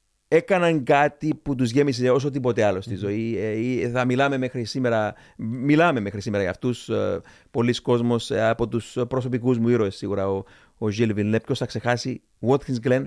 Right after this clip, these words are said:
Speaker 1: προκριματικά, το εβδομήντα εννέα, έντεκα δευτερόλεπτα πιο γρήγορος από τον δεύτερο, που ήταν ο ομόσταυλος του Scheckter. Μιλούσαμε για τον Σένα χίλια εννιακόσια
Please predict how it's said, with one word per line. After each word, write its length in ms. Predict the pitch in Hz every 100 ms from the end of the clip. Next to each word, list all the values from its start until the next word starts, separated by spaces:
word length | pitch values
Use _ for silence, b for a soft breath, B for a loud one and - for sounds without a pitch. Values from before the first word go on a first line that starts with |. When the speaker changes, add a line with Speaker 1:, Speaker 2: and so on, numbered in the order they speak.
| -
Speaker 1:
προκριματικά, 540 | 120 120 110 104 127
το 80 | 120
εβδομήντα 280 | 113 120 113
εννέα, 360 | 113 127 120 - _ _ _ _ _ _ _ _
έντεκα 540 | 214 220 220 208 208
δευτερόλεπτα 480 | 196 196 160 165 165
πιο 160 | - 156
γρήγορος 420 | 139 151 143 139
από 140 | 127
τον 140 | 117 110
δεύτερο, 320 | 135 131 117
που 60 | 117
ήταν 120 | 117
ο 40 |
ομόσταυλος 460 | 110 120 117 113 107
του 120 | 101
Scheckter. 300 | 117 123 120 B B B
Μιλούσαμε 460 | 131 139 151 160 139
για 100 | 123
τον 120 | 117
Σένα 360 | - 143 127
χίλια 180 | 113 127
εννιακόσια 520 | 117 110 123 117 104